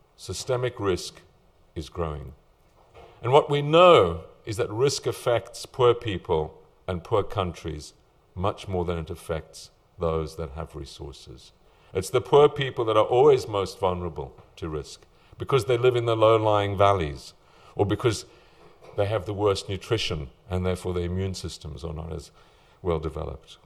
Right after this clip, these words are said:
Or they don't have the savings in their bank accounts to be able to withstand financial crises, et cetera. So poor people become poorer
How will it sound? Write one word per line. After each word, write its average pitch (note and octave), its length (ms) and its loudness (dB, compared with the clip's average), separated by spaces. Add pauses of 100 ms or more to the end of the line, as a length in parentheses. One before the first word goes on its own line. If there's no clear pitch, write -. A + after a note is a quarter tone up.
(120)
Or A#2+ 500 8 (540)
they G2+ 100 0
don't G#2+ 220 4
have G2 180 -2
the F2 60 -6
savings F#2 640 -2
in E2+ 80 -8
their E2 100 -6
bank F2 380 -4
accounts E2 460 -12
to F2+ 100 -8
be E2+ 40 -6
able E2+ 120 -2
to E2 60 -6
withstand E2 580 -8
financial D#2+ 440 -8
crises, - 680 -14 (580)
et - 140 -16
cetera. - 380 -14 (1000)
So - 160 -2
poor F#3+ 300 6
people E3 380 0
become A#2+ 420 0
poorer A#2+ 480 2